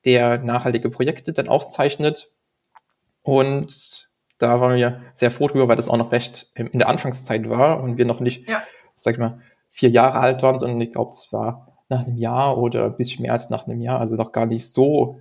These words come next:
Speaker 1: lange gab's da Backsharing, haben da schon Auszeichnung bekommen und haben uns das darüber gefreut und auch Preisgeld bekommen,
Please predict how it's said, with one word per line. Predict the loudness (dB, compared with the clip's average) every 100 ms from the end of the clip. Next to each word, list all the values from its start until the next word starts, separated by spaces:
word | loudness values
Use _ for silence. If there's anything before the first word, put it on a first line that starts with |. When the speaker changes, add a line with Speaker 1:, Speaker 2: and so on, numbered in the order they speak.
| -6
Speaker 1:
lange | -4 -2
gab's | -2 -4 -4
da |
Backsharing, | -10 -10 -8 -2 -2 0
haben | 0 0
da | -2
schon | -4 0
Auszeichnung | 0 0 -2 -2 -6
bekommen | -6 -2 -2 -2 -10 _ _ _ _ _ _ _ _
und | 0
haben | 2
uns | 2
das | 0 0
darüber | 0 0 0 0 -2
gefreut | -6 -2 0 0 -2
und | -2
auch | -2 -2 -6 -20 -20 -12
Preisgeld | -2 0 0 -4
bekommen, | -6 -6 -4 -4 -6 -12